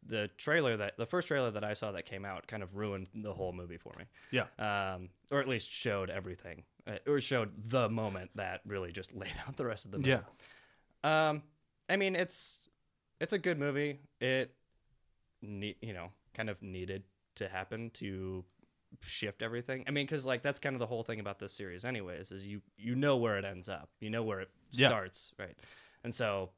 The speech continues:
Speaker 1: it's kind of just a necessary, you know, means to an ends to kind of get there. But, yeah.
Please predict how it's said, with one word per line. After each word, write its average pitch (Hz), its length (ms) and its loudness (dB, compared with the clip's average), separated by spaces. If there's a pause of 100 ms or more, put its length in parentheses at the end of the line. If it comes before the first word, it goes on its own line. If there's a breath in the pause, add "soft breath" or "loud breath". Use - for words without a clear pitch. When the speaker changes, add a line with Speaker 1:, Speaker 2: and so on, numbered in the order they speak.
(120)
Speaker 1:
it's 92 140 -10
kind 104 180 -4
of 92 40 -6
just 92 120 -12
a 92 120 -10
necessary, 90 680 -10 (220)
you 95 120 -14
know, 82 160 -14 (140)
means 107 340 -6
to 87 80 -12
an 87 80 -14
ends 92 240 -10
to - 80 -18
kind 85 160 -16
of 82 120 -16
get - 220 -6
there. 85 240 -8 (1160 soft breath)
But, 87 260 -6 (540)
yeah. 101 80 -10